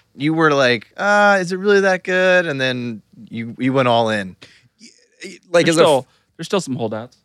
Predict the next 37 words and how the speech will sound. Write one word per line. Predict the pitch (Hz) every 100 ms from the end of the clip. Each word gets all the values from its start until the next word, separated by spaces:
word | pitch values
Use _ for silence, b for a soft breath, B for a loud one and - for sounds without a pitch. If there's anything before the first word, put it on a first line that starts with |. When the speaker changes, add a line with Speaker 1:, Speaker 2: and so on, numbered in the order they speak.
| -
Speaker 2:
as | 185
a |
fan | 175 - 175
of | 294
the, | 151
like, | 120 101 92
fucking | 131 123 110
show | 107 113
before | 101 98 101
you | 101
guys | 98 98
ever | 95
had | 95 95
me | 92
on, | 85 87 127
thank | 123 95 92
you. | 101 101
Like, | 110 101 101 - _ _
you | 123
guys | 180
actually | 202 190 135
introduced | 131 127 120 117
me | 110
to | 120
a | 104
lot | 98 143
of | 107
stuff. | - 92
And, | 104
like, | 107 110 117 101
you | 113
know, | 101
I'll | 117
text, | - 104 110 -
say, | 113
"Hey, | 127
like, | 110 87